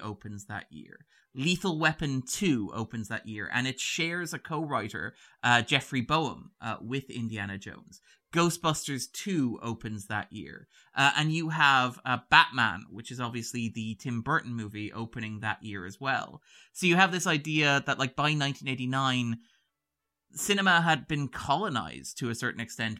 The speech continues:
or kind of, like, taken over by the movies that, like, Raiders had helped to popularize, cement, and launch. You know, Raiders following on from Star Wars, obviously. But it's interesting that, like,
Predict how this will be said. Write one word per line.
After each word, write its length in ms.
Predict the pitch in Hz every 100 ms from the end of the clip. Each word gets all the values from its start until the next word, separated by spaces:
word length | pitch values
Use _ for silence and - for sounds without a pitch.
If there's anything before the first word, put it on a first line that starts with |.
| -
or 220 | - 123
kind 160 | 120 135
of, 60 | 127
like, 140 | 117
taken 320 | - 135 131
over 360 | 123 147 143 123
by 260 | 120 120 123
the 120 | 120
movies 580 | 123 123 123 117 110 - _ _
that, 160 | 135 127
like, 140 | 123
Raiders 600 | 117 123 131 135 127 120
had 180 | 143 123
helped 340 | 139 123 - -
to 180 | 127 117
popularize, 880 | - 120 - 120 120 117 113 113
cement, 360 | - 117 117 113
and 140 | 117
launch. 380 | 123 156 - -
You 80 | 120
know, 100 | 120
Raiders 420 | 117 131 131 123
following 300 | - 123 120
on 140 | 117 117
from 140 | 117
Star 300 | - 156 170
Wars, 220 | 113 101
obviously. 480 | 110 - 98 107 90 _ - -
But 80 | 156
it's 100 | 185
interesting 560 | 185 190 160 - 156
that, 160 | 139 -
like, 220 | 131 120